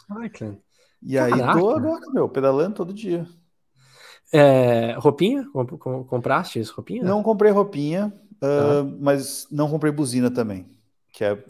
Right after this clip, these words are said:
Speaker 2: normalmente as duas perguntas que o pessoal faz.
Speaker 1: É.
Speaker 2: A roupinha talvez uma hora dessa eu compre, porque rende umas
Speaker 1: Hum.
Speaker 2: belas fotos pro Instagram,
Speaker 1: Ah,
Speaker 2: mas
Speaker 1: é, capacete e tudo, mano.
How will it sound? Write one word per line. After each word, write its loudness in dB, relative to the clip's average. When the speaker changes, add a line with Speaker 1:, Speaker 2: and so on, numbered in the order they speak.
Speaker 2:
normalmente -4
as -12
duas 0
perguntas -4
que -12
o -14
pessoal -2
faz. -8
Speaker 1:
É. -2
Speaker 2:
A -6
roupinha 0
talvez 4
uma -2
hora 6
dessa 2
eu -4
compre, -4
porque -10
rende -6
umas -6
Speaker 1:
Hum. -14
Speaker 2:
belas 2
fotos 0
pro -16
Instagram, -6
Speaker 1:
Ah, 0
Speaker 2:
mas 2
Speaker 1:
é, -12
capacete 2
e 0
tudo, -6
mano. -14